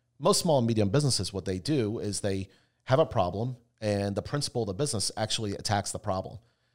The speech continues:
So the printer doesn't work. Well, the attorney goes to fix a printer.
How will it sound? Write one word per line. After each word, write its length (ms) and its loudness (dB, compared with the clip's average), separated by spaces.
So 240 4
the 100 0
printer 280 0
doesn't 260 -2
work. 260 0
Well, 120 -2
the 140 -2
attorney 520 -2
goes 180 0
to 60 -6
fix 240 -2
a 40 -2
printer. 420 -6